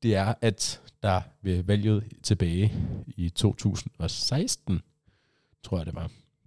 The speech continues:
der var der simpelthen en dansk for-, en dansk forening, der, øh, gik sammen om at skrabe nogle penge sammen,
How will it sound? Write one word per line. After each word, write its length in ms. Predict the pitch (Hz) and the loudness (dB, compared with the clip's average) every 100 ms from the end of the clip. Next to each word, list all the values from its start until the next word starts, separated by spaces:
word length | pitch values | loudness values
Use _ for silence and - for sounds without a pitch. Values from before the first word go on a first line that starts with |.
| _ _ _ _ _ _ - - | _ _ _ _ _ _ -12 2
der 60 | |
var 100 | 107 | 6
der 80 | 113 | 8
simpelthen 560 | 107 123 120 113 117 95 - | 8 6 8 8 8 6 0
en 160 | 92 - | -2 -2
dansk 380 | 113 113 - - | -2 -2 -4 -8
for-, 200 | - 87 - - | -8 -8 -8 0
en 140 | 117 110 - | 2 2 2
dansk 340 | 165 - - | 0 0 -6
forening, 580 | - 123 135 135 110 95 - _ _ _ _ _ _ _ _ _ | 2 4 6 4 4 0 -6 _ _ _ _ _ _ _ _ _
der, 200 | - 104 95 - - | 6 8 6 -4 2
øh, 540 | 104 98 90 80 - - | 6 6 4 0 -4 -4
gik 140 | 92 | 0
sammen 340 | - 139 143 - | 2 2 0 -4
om 180 | 95 87 | -6 -4
at 120 | - | -6
skrabe 220 | - - | -8 -10
nogle 100 | - | 2
penge 180 | 143 185 | 4 4
sammen, 280 | - 139 | 4 4